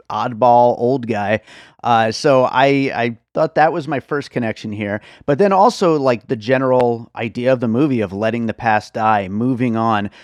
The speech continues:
which is a little muddled here since we are at this weird impasse for D C and who will continue forward and different new versions and whatnot, and also with bringing back all these C G I cameos.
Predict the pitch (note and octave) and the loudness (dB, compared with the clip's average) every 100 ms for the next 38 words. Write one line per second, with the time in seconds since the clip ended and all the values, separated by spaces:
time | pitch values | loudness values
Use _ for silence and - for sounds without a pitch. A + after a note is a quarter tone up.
0 | _ - C3+ B2+ - _ _ _ - F3+ | _ -6 -4 -4 -10 _ _ _ -4 -2
1 | F#3 D3 E3 F3 E3+ D#3 G3+ G#3+ B2+ A2+ | -2 -2 -4 -2 -2 0 0 0 -2 -4
2 | B2+ B2+ - B2 - C3 G#2+ A#2+ A#2+ - | -4 -4 -6 -10 -8 -10 -2 0 -2 -4
3 | A2+ G#2 A2+ A#2+ A2 A#2+ A#2+ G#2+ G#2 - | -12 -8 -6 -6 -4 -8 -6 -6 -6 -8
4 | G#2+ F2+ A2+ - D#3 D3 C#3+ A2+ G2 F#2+ | -12 -8 -10 -8 -4 -2 -2 -4 -8 -16
5 | F2 F2 C#3 A#2+ G#2+ - G2+ A#2 A2 G2+ | -20 -10 -8 -8 -10 -16 -12 -8 -8 -8
6 | B2 A#2 A#2 A2 G2 G2 G2 G2+ G#2 B2+ | -4 -2 0 -2 -4 -8 -10 -12 -14 -14
7 | - A#2 - A#2+ A#2 F#2+ C#3 D3 B2 C3 | -12 -16 -10 -8 -8 -4 -2 -2 -4 -4
8 | C3+ B2+ B2+ C3+ C3+ B2+ B2+ G2+ - A2+ | -4 -6 -4 -4 -2 -4 -4 -6 -4 -4
9 | A2+ A#2 G#2+ G#2+ - - A2+ - B2+ A2 | -4 -6 -6 -8 -12 -18 -18 -12 -8 -6
10 | G#2 G#2+ G#2+ G#2+ A2 G#2+ - A2 A#2 G2+ | -6 -6 -6 -6 -6 -8 -10 -6 -6 -6
11 | - B2 C#3 C#3+ C3+ B2+ | -8 -6 -2 0 0 -2